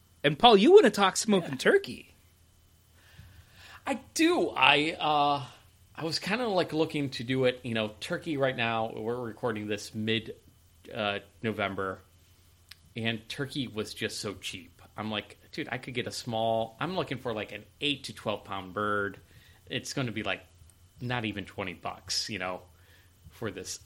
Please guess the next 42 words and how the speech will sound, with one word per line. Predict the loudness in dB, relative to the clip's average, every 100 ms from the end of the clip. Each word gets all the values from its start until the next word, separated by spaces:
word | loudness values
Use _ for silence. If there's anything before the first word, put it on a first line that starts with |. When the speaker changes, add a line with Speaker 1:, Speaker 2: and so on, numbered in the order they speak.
| -8
Speaker 2:
you | -4
know, | -4 -4
and, | -8 -8 -14 -10
and | -6 -2
that, | -2 -2 0
at | 2 4
that | 2
price, | 2 -2 0 -4
it's, | -4 -4
like, | -4 -4 _ _ -20 _ -20 -4
the | -2
same | 0 0 -2
as | -2
a | 0 2 2 0 -4
pork | -6 -2
shoulder, | -2 -2 -8 -20 _ -10
you | -2
know, | -2
Speaker 1:
Yeah. |
Speaker 2:
from | -2 -8 -10
what | -10
I'm | -12
getting, | -16 -16 -20 -8
you | -6
know, | -4
or, | -2 -2 -4 -6
or | 0 0
even | 0 -4
cheaper | -4 -6 -6 -14 -16
than | -14
pork | -14 -14
shoulder. | -16 -16 -18 -20 -20 -20 -20 _ -20 _ -20 _ -6
Granted, | -2 0 0
a | 0
lot | -2 0
more | -2 -2 -8 -20 -20 -20 -4
bones | -2 -2 -4 -6
in | -6
there, | -6 -8 -10 -14 -20 -20 -20 -8
a | -4
lot | -2 -2
more | 0 -2 -2